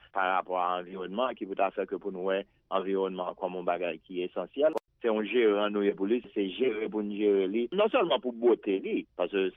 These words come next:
c'est un bail extraordinaire, mais aussi parce que coût environnement va aller, ou pas même monde là encore, non?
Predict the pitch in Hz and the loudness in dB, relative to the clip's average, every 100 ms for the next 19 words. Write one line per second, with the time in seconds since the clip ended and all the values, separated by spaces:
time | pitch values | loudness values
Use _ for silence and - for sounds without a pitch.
0 | - 98 95 98 95 92 87 82 - 90 | -2 -2 0 0 0 0 0 -2 -4 -6
1 | 90 117 196 - _ _ _ 98 104 104 | -6 -4 -2 -4 _ _ _ -6 -2 0
2 | 98 - 190 127 127 123 151 170 - 262 | -2 -2 -2 0 -2 -2 0 -2 -2 0
3 | 262 254 - - 190 208 202 165 107 95 | 2 2 -2 0 0 4 4 4 0 0
4 | 101 80 73 71 - - 156 202 202 117 | 0 0 -6 -14 -16 -8 -2 0 0 0
5 | 98 87 82 80 76 - - | 0 -2 0 0 2 -2 -4